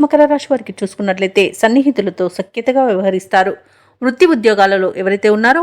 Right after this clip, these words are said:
వారికి నూతన ప్రోత్సాహకాలు అనేవి అందుతాయి. ఆర్థిక వాతావరణం అనేది అనుకూలిస్తుంది. నూతన వస్తు వాహన లాభాలను పొందుతారు.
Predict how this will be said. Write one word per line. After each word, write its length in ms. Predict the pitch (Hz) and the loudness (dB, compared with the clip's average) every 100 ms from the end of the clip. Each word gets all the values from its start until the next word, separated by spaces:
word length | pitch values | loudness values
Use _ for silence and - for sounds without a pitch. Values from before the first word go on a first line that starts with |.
| 226 | 0
వారికి 240 | 190 185 196 | 0 -4 -6
నూతన 260 | 247 262 196 - | -4 -4 -4 -6
ప్రోత్సాహకాలు 680 | 190 254 247 269 247 196 185 | -4 -2 -2 -2 0 0 0
అనేవి 240 | 190 190 185 | 0 -2 0
అందుతాయి. 360 | 190 196 180 - _ _ _ | -2 0 0 -2 _ _ _
ఆర్థిక 460 | 196 208 214 - 208 185 | -2 -2 -2 -2 0 4
వాతావరణం 560 | 190 196 254 254 214 190 | 4 4 2 0 0 -2
అనేది 220 | 190 185 190 | -4 -2 -4
అనుకూలిస్తుంది. 580 | 180 202 185 - 190 - - 208 | -4 -6 -4 -4 -4 -6 -8 -10
నూతన 260 | 196 196 190 185 | -8 -4 -4 -4
వస్తు 180 | - 190 185 | -6 -2 4
వాహన 320 | 190 190 247 226 | 4 4 -2 2
లాభాలను 400 | 185 185 190 185 196 | 2 2 0 -2 -4
పొందుతారు. 420 | 185 196 196 180 | -2 2 2 0